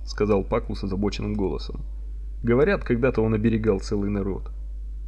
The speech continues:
Мощнее его разве что жёлтая шестиконечная звезда. Но он такой сильный амулет, нужно разрешение капитана магов».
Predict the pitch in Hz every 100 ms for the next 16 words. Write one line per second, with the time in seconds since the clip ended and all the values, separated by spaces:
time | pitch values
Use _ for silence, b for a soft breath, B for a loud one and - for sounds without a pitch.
0 | - - 143 170 - 214 156 151 120 127
1 | 113 101 - 104 135 170 104 - - -
2 | 120 113 101 - 98 95 95 - - -
3 | - - - - 175 143 123 - 127 -
4 | 120 107 107 117 117 104 117 123 113 110
5 | 104 110 101 113 98 - 95 117 98 98
6 | 101 92 92